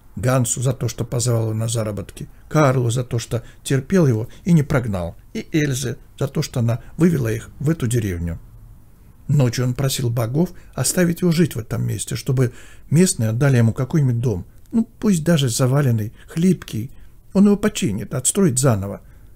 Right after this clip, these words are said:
разведёт хозяйство и счастливо живёт в нём с Фрей и Сви. Нарожает ещё сыновей и, возможно, дочку. Он представлял, как они будут жить дружно. Она заниматься дом и готовить ему вкусный ужин.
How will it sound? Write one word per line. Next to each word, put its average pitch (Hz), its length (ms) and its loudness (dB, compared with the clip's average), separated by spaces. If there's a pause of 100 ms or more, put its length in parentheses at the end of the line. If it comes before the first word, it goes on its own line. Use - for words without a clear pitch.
(180)
разведёт 165 480 0
хозяйство 139 720 0 (300)
и 151 80 -2
счастливо 180 480 0
живёт 123 340 -2
в - 60 -10
нём 123 200 0 (580)
с - 140 -2
Фрей 139 320 4
и - 200 -4
Сви. 98 460 -4 (340)
Нарожает 185 480 2
ещё 113 220 -2
сыновей 175 680 0 (280)
и, 233 100 0
возможно, 127 640 -2 (140)
дочку. - 520 -10 (760)
Он 120 560 0
представлял, 143 500 2
как - 240 -4
они 110 120 0
будут 104 280 -4
жить 110 200 -4
дружно. 92 500 -4 (440)
Она 123 400 0 (300)
заниматься 123 520 2
дом 151 400 2
и 113 60 -4
готовить 127 480 -2
ему 107 160 -2
вкусный 117 440 -4
ужин. 82 440 -6